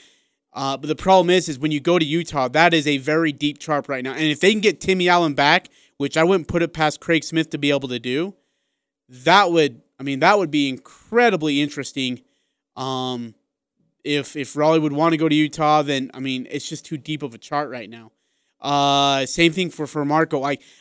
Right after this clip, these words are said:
honestly, their best bet is to stay here and to let Coach Odom give them, like, give him a chance.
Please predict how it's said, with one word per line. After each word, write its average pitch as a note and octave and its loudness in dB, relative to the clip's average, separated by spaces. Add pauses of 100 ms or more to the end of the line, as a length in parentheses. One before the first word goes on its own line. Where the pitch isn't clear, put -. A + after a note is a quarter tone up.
(100)
honestly, G3+ 2
their F3+ 2
best F3+ 2
bet F3 2
is D#3+ -4
to D#3 -8
stay F3 -2
here E3 -2
and D#3 -4
to E3 -8
let D#3 -2
Coach F3 -2
Odom D3 0 (400)
give A3 2
them, G#3+ 2
like, D3 -4 (340)
give C#4 -2
him A3+ -2
a F3 -2
chance. C#3+ -4